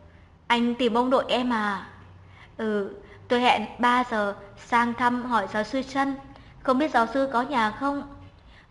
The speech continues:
Trân Ý nhíu mày. "Ông nội chưa bao giờ lỡ hẹn, sao lần này lại quên mất nhỉ?" "Có nhà." Cô không chút nghĩ ngợi,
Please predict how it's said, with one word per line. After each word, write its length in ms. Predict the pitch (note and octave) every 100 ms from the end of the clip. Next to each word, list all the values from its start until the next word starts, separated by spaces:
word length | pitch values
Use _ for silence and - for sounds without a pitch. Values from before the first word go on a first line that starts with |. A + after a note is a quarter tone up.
| -
Trân 120 | B3
Ý 160 | A#3+ G#3+
nhíu 220 | G#3+ A#3
mày. 340 | C#4 A#3+ G3 - - - -
"Ông 180 | - B3
nội 160 | B3 G#3
chưa 180 | C#4+
bao 140 | C#4+ C#4
giờ 200 | C4+ G3+
lỡ 160 | G3+
hẹn, 280 | C#4 C#4+ A3 - - - - -
sao 160 | A#3+ A#3
lần 180 | A3+
này 160 | G#3 G#3
lại 120 | G#3 -
quên 240 | C#4+ C#4+
mất 160 | D#4+ D#4+
nhỉ?" 280 | C4 A3 G#3+ - - - - - - -
"Có 180 | - A3+
nhà." 540 | C#4 C4+ A3 G#3+ G3 - - - - -
Cô 160 | C4+ B3
không 200 | C4+ A#3+
chút 160 | E4
nghĩ 180 | D#4+ C4
ngợi, 260 | D4 B3+